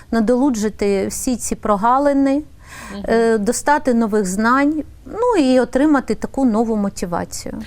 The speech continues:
Speaker 2: А скажіть, будь ласка, пані Олено, це з якихось предметів, е, чи це допомога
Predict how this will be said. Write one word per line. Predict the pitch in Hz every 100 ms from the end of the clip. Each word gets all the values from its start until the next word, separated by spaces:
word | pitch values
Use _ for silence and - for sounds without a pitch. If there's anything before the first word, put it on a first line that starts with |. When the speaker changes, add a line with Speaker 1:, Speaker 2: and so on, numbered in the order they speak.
| - -
Speaker 2:
А | 202 208 202
скажіть, | - 226 233
будь |
ласка, | 220 208
пані | 208 214
Олено, | 208 196 196
це | 240 233
з |
якихось | 214 254 247 220
предметів, | - 233 233 320 392 254 196
е, | 185 202 196
чи | - 233 233
це | 226 - 247 226 208
допомога | 226 240 240 220 262 208 175